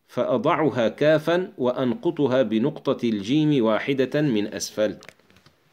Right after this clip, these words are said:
فيضع كاف وجيم، هي بين الكاف والجيم. مثلًا كلمة إنجليزي، ال-، الشاميون يكتبونها بالكاف،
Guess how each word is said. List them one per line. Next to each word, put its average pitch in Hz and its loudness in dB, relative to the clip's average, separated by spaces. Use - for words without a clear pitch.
فيضع 127 0
كاف 147 2
وجيم، 110 0
هي 151 4
بين 170 4
الكاف 165 4
والجيم. 101 2
مثلًا 143 2
كلمة 151 -2
إنجليزي، 107 -2
ال-، 120 -2
الشاميون 131 0
يكتبونها 139 0
بالكاف، 107 -2